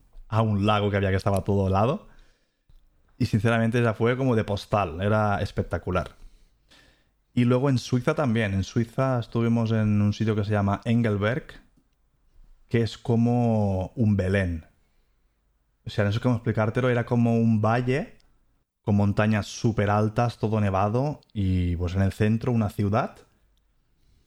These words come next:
súper pija, que es donde hacen, pues, eh, profesionalmente los campeonatos del mundo de salto de esquí. Pues lo hacen ahí en Austria, ahí en Suiza, perdón. Y sinceramente me gustó muchísimo porque esto es,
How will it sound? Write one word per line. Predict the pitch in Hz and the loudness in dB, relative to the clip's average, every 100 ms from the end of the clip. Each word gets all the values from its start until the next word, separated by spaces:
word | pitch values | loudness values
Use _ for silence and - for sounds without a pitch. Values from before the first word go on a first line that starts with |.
| _ - | _ -18
súper | - - 104 104 95 90 - | -8 -4 0 0 -2 -4 -4
pija, | 127 131 - 160 208 | 0 0 0 -6 -2
que | 107 | -2
es | |
donde | 101 98 101 | 0 2 0
hacen, | - 101 98 95 | -2 -2 -2 -2
pues, | 101 95 90 - - | -2 0 -2 -4 -4
eh, | 95 90 87 | -2 -2 -2
profesionalmente | 98 92 - 98 98 95 92 | -2 -2 -2 -2 -2 -2 -4
los | 95 92 - - - | -4 -6 -8 -16 -8
campeonatos | 98 90 98 95 98 | -4 -2 0 -2 -2
del | 95 | -2
mundo | 92 98 98 95 92 - _ _ _ _ | 0 0 2 0 -2 -6 _ _ _ _
de | 95 98 | -4 0
salto | 110 104 101 | 0 0 0
de | 95 | -4
esquí. | - 151 240 _ _ _ _ _ _ _ _ _ | -2 -4 -4 _ _ _ _ _ _ _ _ _
Pues | 101 101 | -4 -2
lo | |
hacen | 98 101 | 0 0
ahí | 98 98 | 2 2
en | 101 | 2
Austria, | 123 - 147 240 - _ - - | 0 -2 -4 -4 -8 _ -12 -2
ahí | 98 95 | 2 2
en | 92 90 87 | 2 0 -2
Suiza, | - 127 135 | -2 -2 -2
perdón. | 117 143 226 - _ _ _ _ | 0 0 -2 -8 _ _ _ _
Y | - | -4
sinceramente | - - 135 131 131 143 | 0 0 2 0 0 0
me | 127 | 0
gustó | 113 107 - 135 | 0 -4 -2 0
muchísimo | 135 117 117 107 139 | 2 0 -2 0 0
porque | 143 110 | 0 -2
esto | 107 - | -2 -4
es, | 127 - - - | -4 -8 -18 -20